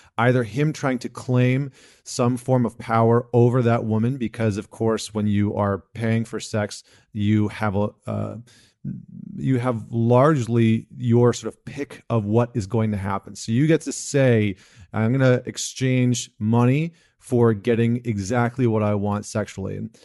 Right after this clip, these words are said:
this is where a lot of men, uh, have their fantasies expressed. It's where they have power and control over getting to say exactly what they want to do to a woman or what they want to have happen to them. Uh, and it's an opportunity for them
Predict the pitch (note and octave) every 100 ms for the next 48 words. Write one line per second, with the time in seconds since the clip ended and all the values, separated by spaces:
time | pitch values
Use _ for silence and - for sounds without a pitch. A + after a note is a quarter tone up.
0 | _ B2+ C#3 A#2 B2 A2+ A2 A2 A2+ F#2
1 | A2 G#2+ G#2 G#2 - - G2+ G2+ - A2
2 | G#2 G#2 G2 - A#2+ B2 A#2+ - B2 A2+
3 | - - B2 A#2+ A#2 - _ _ - -
4 | - A2 - A2+ G#2+ G#2+ G#2+ G#2+ F#2+ G2+
5 | F#2+ - A2 A2 A2 A2 A2 A2 A2+ G#2+
6 | G#2 G2 G#2 G2+ G2+ G#2 - A2 G2+ E2+
7 | G2+ G#2 B2+ G#2+ G#2 G#2 G2+ G#2 G#2+ -
8 | G#2+ G#2 F#2+ - _ G2+ A#2+ C3 C#3 C3
9 | B2 B2 B2+ B2 G2+ G2+ - G#2 G#2 G2+
10 | G#2 F#2+ F2+ - A#2 B2+ C3+ B2+ - B2
11 | A#2+ A#2+ A#2+ A#2+ _ - _ _ G#2+ G#2
12 | G#2 - B2 B2 B2 B2+ B2 C#3 C#3+ -
13 | D#3+ D3 C3 - B2+ B2 B2 A#2+ A#2+ A#2+
14 | A#2